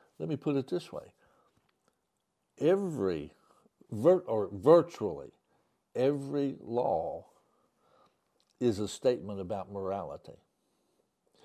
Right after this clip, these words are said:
If we're not to put morality into our civil laws, then why is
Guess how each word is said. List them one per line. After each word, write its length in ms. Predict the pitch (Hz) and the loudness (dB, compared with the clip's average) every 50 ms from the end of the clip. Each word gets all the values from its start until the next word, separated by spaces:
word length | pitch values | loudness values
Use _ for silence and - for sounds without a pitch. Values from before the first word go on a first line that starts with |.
| - - - - _ _ | -20 -20 -20 -20 _ _
If 180 | 127 120 - - | -2 -2 -2 -2
we're 380 | 113 127 180 214 226 220 196 | 2 2 4 4 4 4 2
not 440 | 165 156 156 170 175 175 170 151 - | 2 -2 -6 -4 -4 -4 -6 -6 -6
to 120 | - 151 135 | -2 -2 -2
put 500 | - - - - - 175 151 - - 147 | -2 -4 -10 -8 -4 -2 -2 -2 -2 -4
morality 1000 | 123 117 107 101 101 101 110 127 147 165 160 139 113 104 - - 107 98 95 - _ - - _ _ _ _ - | -4 -2 -2 -2 -2 -2 -2 -2 0 0 0 -2 -2 -4 -4 -6 -8 -8 -8 -10 _ -20 -20 _ _ _ _ -2
into 420 | 117 135 135 123 - - 131 123 | 0 0 0 -2 -4 -2 0 0
our 140 | 120 113 107 | 0 0 -4
civil 480 | - - - 143 127 113 113 107 104 104 | -8 -4 -2 0 0 0 0 -2 -2 -2
laws, 680 | 113 143 147 120 104 95 90 90 92 104 - - - _ _ _ _ _ _ _ - _ - _ _ _ _ _ _ _ _ _ _ _ _ _ _ _ _ _ _ _ _ _ _ _ _ _ _ _ _ _ _ _ | -4 -4 -4 -4 -4 -6 -6 -10 -12 -16 -18 -20 -20 _ _ _ _ _ _ _ -20 _ -20 _ _ _ _ _ _ _ _ _ _ _ _ _ _ _ _ _ _ _ _ _ _ _ _ _ _ _ _ _ _ _
then 260 | 123 113 131 127 123 | -2 0 0 0 0
why 240 | 127 139 143 143 143 | -2 -2 -2 -2 -4
is 360 | - 127 123 113 101 - - | -4 -2 -2 -2 -4 -6 -10